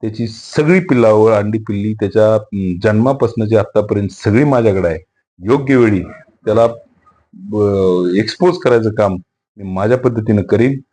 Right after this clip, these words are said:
आजपर्यंत त्याच्यावर मी एकाही शब्दानं टीका केली नव्हती, माझ्या पद्धतीनं मी राजकारण करत होतो. आता त्याला माझ्याशी थेट लढावं लागणार आहे.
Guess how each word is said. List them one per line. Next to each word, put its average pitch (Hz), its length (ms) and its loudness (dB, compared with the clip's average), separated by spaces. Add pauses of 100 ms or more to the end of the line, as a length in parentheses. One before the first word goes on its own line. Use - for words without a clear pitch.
(180)
आजपर्यंत 120 560 0
त्याच्यावर 113 280 4
मी 110 220 2
एकाही 139 280 0
शब्दानं 117 400 0
टीका 110 220 0
केली 104 240 0
नव्हती, 95 400 -2 (300)
माझ्या 98 240 -2
पद्धतीनं 127 520 2
मी 117 100 2
राजकारण 107 440 0
करत 117 300 2
होतो. 90 360 -2 (120)
आता 123 220 -2
त्याला 107 400 2 (480)
माझ्याशी 101 680 -4 (360)
थेट 165 240 0 (300)
लढावं 104 360 4
लागणार 92 340 -2
आहे. 87 140 -4